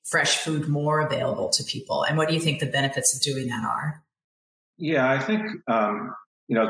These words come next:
Speaker 2: so clearly what we're focused on is, uh, making the, the, the way to think about availability is, is, is it there? And then it's also, do you know how to prepare it? Do you know how to eat it? So,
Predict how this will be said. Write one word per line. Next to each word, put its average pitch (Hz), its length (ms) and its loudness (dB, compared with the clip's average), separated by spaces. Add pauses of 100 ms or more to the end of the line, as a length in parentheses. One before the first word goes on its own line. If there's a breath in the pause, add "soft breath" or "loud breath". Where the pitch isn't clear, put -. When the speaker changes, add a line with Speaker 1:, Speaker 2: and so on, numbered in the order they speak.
(160)
Speaker 2:
so - 140 2
clearly 127 600 2 (380)
what 117 320 -2
we're 151 220 0
focused 117 400 2
on 95 520 2
is, 92 520 2
uh, 104 60 4 (160)
making 110 600 0 (560)
the, 110 100 2 (160)
the, 113 280 0 (100)
the 117 120 0
way 143 220 4
to 123 100 2
think 127 200 0
about 110 220 4
availability 104 840 2
is, - 460 -2 (520)
is, 95 340 2
is 110 180 2
it 95 180 -2
there? 120 500 2
And 101 160 0
then 95 140 2
it's 92 140 -2
also, 98 520 0 (220)
do 110 80 0
you 101 80 0
know 104 100 2
how 98 120 4
to 90 220 0 (120)
prepare 113 440 0
it? - 60 -2
Do 98 60 0
you 98 80 2
know 92 100 2
how 92 140 4
to 92 160 2
eat 101 160 0
it? 78 180 -2
So, 90 360 0